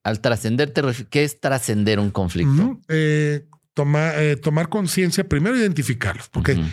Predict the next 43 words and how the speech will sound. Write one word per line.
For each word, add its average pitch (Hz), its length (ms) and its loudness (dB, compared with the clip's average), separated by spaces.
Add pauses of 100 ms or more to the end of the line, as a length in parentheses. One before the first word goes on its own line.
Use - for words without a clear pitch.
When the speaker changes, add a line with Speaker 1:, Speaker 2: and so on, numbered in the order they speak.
(220)
Speaker 2:
se - 160 -4
hablaba 190 220 0
mucho 208 300 -2
que 180 100 0
la, 135 260 2
la 131 180 2
bio 180 380 2 (380)
se - 160 -2
refería 143 340 2
a - 40 -2
tomar 139 340 0
conciencia, 90 580 0
Speaker 1:
Ujú. 87 80 -14
Speaker 2:
pero 143 160 2
no, 196 140 0
no, 208 140 0
no 202 160 2
solamente 180 520 0
es 151 140 -2 (260)
tomar 151 240 0
conciencia, 156 380 0
o - 20 0
sea 113 200 0 (100)
Speaker 1:
No, 117 160 0
nomás 147 340 0
es, 139 140 -2
"Ya 143 140 2
lo 147 120 0
vi, 156 140 0
ya 143 120 0
me 139 120 0
di 135 100 -2
cuenta 143 340 -2
Speaker 2:
Sí, 226 80 0
Speaker 1:
y 175 60 2
Speaker 2:
sí, 165 120 2
sí, - 60 -4
Speaker 1:
qué 143 80 2
Speaker 2:
no, 113 60 0
Speaker 1:
bonito", 170 380 0
Speaker 2:
no 214 80 2
Speaker 1:
¿no? 233 80 0
Speaker 2:
es, 233 340 -2